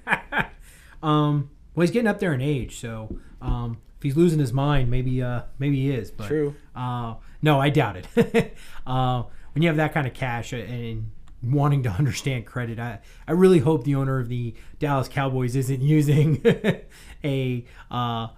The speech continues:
Speaker 1: envelope method. I, I, I think his players would appreciate a lot more if, like, "Hey, please don't put our money in cash on your
Speaker 2: Just
Speaker 1: table."
Speaker 2: put it in Bitcoin.
Speaker 1: Um, <laughs> well, there's one player out there who wants it in Bitcoin, but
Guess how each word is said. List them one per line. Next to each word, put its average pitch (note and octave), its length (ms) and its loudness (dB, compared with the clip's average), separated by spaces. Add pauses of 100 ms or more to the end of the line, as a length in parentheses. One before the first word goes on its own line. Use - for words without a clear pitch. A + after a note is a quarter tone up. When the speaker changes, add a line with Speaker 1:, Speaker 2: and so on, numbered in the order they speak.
(140)
Speaker 1:
envelope D#3 480 2
method. B2 380 -6
I, A#2+ 160 -6
I, B2 240 -10
I C3+ 60 -6
think D#3 200 -2
his D3+ 140 0
players C#3+ 480 0
would B2+ 140 -4
appreciate B2+ 500 -4
a B2 40 -4
lot B2 280 -6
more B2+ 320 -2
if, A2+ 160 -10
like, A#2+ 220 -10
"Hey, B2 280 -6
please C#3+ 280 -4
don't C#3 180 0
put C#3 160 -4
our C3 120 -4
money B2+ 280 -4
in A2+ 60 -10
cash B2+ 480 -8 (300)
on C#3 140 2
your B2 140 0
Speaker 2:
Just - 80 -10
Speaker 1:
table." B2+ 420 0
Speaker 2:
put C3+ 120 0
it B2+ 60 0
in A#2+ 120 -4
Bitcoin. B2+ 720 0
Speaker 1:
Um, G#3 720 0 (240)
<laughs> - 200 -20
well, D#3+ 140 2
there's F3+ 160 2
one G#3 160 2
player D#3 240 4
out C#3 140 2
there C#3 160 0
who C3+ 60 2
wants C3+ 220 0
it C3+ 60 -2
in B2+ 140 -2
Bitcoin, C#3+ 480 -2
but B2+ 260 -4